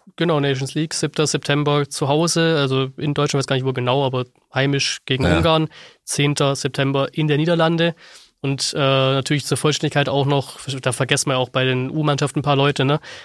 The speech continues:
Speaker 1: Aber Rieder auch nominiert für die Schweiz,
Speaker 2: Ja.
Speaker 1: Mio, U einundzwanzig Frankreich dabei. Und
Speaker 2: Ja.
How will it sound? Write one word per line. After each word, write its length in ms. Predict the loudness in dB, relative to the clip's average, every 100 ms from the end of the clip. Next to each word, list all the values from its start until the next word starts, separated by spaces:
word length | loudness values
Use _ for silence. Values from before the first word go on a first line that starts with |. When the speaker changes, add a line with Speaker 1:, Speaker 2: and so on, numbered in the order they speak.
| -4
Speaker 1:
Aber 420 | 0 2 2 2
Rieder 360 | 2 2 2 0
auch 200 | -2 -2
nominiert 300 | 0 0 0
für 100 | -2
die 60 | -2
Schweiz, 360 | 0 0 2
Speaker 2:
Ja. 80 | 2
Speaker 1:
Mio, 320 | 4 4 2
U 140 | 2 0
einundzwanzig 440 | 0 0 -2 -4
Frankreich 360 | -2 -2 0 -2
dabei. 340 | -2 0 0
Und 180 | 2 0
Speaker 2:
Ja. 120 | 0